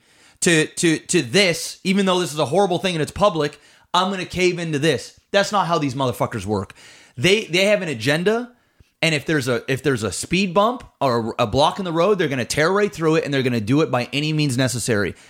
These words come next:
And believe you me, this is hot news and shit right now. Ask me if this is truly gonna affect Blizzard in the wrong one. The answer is no. I don't care how many people are going over to Blizzard and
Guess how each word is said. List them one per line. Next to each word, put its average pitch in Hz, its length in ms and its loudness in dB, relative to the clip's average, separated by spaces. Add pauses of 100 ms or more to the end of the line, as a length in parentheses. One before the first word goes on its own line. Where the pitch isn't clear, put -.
(180)
And 113 100 -4
believe 139 280 4
you 208 140 4
me, 196 380 0 (240)
this 135 160 0
is 139 100 -6
hot 180 440 0
news 190 440 -4
and 127 160 -6
shit - 260 -4
right 170 220 0
now. 175 440 0 (420)
Ask 202 260 2
me 214 120 -2
if 202 100 -4
this 190 160 -2
is 151 100 -6
truly 175 400 2
gonna 147 220 2
affect 123 300 0
Blizzard 135 240 0
in 127 60 -2
the 120 80 0
wrong 113 240 2
one. 98 240 -6 (340)
The 160 140 4
answer 202 220 0
is 139 80 -4
no. 147 360 2 (380)
I 165 140 2
don't 226 180 0
care 214 260 2
how 185 180 4
many 226 160 -2
people 214 340 -2
are 196 80 4
going 175 240 0
over 196 180 0
to 185 80 0
Blizzard 175 540 0 (220)
and 120 240 -4